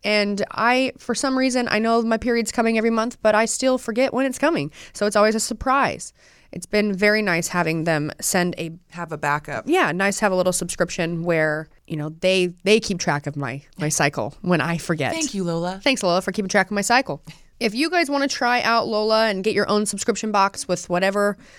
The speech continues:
Speaker 1: you know, types of either tampons, pads, or liners that you wanna use and you, you prefer, um, you can. For forty percent off all subscriptions, visit my lola dot com and enter the promo code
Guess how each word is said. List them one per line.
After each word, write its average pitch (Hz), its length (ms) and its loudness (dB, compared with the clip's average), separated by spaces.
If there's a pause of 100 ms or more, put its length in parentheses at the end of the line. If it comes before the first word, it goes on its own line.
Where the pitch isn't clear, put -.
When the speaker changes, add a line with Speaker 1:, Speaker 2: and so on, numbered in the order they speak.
(200)
Speaker 1:
you 185 80 -8
know, 170 240 -6 (200)
types 180 340 -2
of 175 320 0 (340)
either 160 200 -2
tampons, 214 480 0
pads, 190 320 0
or 185 40 -2
liners 180 380 2
that 165 140 -4
you 196 160 0
wanna 226 180 2
use 226 320 0
and 196 100 -2
you, 185 220 -2
you 202 140 -4
prefer, 208 500 0 (420)
um, 175 200 -2
you 208 120 0
can. 233 380 2
For 190 320 2
forty 330 360 2
percent 285 340 0
off 180 260 0
all 196 140 2
subscriptions, 214 680 -2 (400)
visit 202 320 4
my 190 300 0
lola 202 380 0
dot 220 200 0
com 190 440 -2
and 185 100 -2
enter 185 300 -2
the 175 80 0
promo 175 280 -2
code 165 280 -4